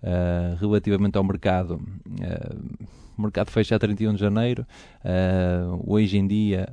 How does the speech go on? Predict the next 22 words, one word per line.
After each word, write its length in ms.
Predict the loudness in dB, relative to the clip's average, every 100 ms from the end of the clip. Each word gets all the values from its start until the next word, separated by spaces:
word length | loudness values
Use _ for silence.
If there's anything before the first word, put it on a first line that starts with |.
| -10 -8
há, 420 | -6 -4 -4 -8 -12 -20 -20 _ -10
há 80 | -4
uma 180 | 0 2
grande 200 | 4 4
movimentação 580 | 4 4 4 2 0 0
dos 100 | -2
jogadores, 380 | -2 0 0
é 80 | 0
muito 220 | 0 -2
fácil 360 | -2 0 0 -2
os 60 | -6
jogadores 260 | -4 -4
se 100 | -2
moverem 460 | -2 0 0 0 -4
de 80 | -6
um, 200 | -8 -10 -12 -12 -12
de 120 | -2
um 80 | -2
clube 240 | 0 -4 -2
para 140 | 0
o 40 | 2
outro. 320 | 0 -2